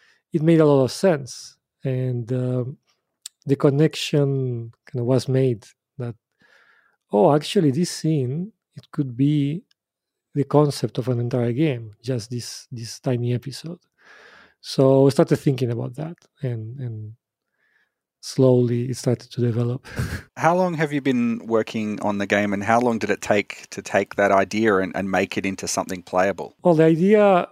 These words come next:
Speaker 1: uh, from the moment I had the idea to the moment I actually pitched it to Arnaud, uh, who I worked with, who was the des-, designer and producer on the game, maybe a couple of years passed, uh, where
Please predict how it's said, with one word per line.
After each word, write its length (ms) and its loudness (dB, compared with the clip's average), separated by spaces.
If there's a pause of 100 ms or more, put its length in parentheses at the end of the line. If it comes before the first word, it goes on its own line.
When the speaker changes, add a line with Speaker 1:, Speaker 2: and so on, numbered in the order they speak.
(100)
Speaker 1:
uh, 300 -2
from 400 -4
the 80 0
moment 540 2
I 100 4
had 260 0
the 140 2
idea 440 -2
to 140 -4
the 60 0
moment 360 2
I 140 2
actually 340 -2
pitched 340 -4
it 100 -6
to 240 2
Arnaud, 500 4 (640)
uh, 200 -2
who 140 -2
I 40 4
worked 300 2
with, 180 -2
who 180 -6
was 220 -6
the 120 -2
des-, 260 -4
designer 460 0
and 100 -2
producer 420 -4
on 80 -6
the 60 -6
game, 320 -8 (720)
maybe 220 4
a 40 4
couple 280 2
of 100 -2
years 360 2
passed, 600 -2 (140)
uh, 120 -4
where 600 -4